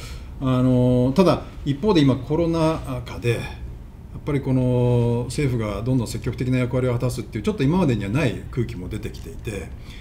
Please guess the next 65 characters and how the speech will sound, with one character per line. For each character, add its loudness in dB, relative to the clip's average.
で、 -6
そ -4
こ 0
は 4
こ -2
の 2
民 2
主 -6
党 0
と -2
の 2
親 0
和 -2
性 -6
も -4
あ -8
る -8
ん -8
で、 -8
ま -6
あ、 -4
経 2
済 4
の 2
方 0
も 0
若 -6
干 -8
読 2
み 4
に 4
く -2
い 0
と -6
こ -6
ろ -4
は -8
あ -6
る -6
ん -8
だ -10
ろ -4
う -6
と -10
思 -12
う -12
ん -12
で -14
す -14
よ -10
ね。 -6
で、 -4
安 -4
全 -2
保 -2
障、 0
外 -2
交 -4
に -4
関 -2
し -8
て -6
言 0
え 0
ば、 -4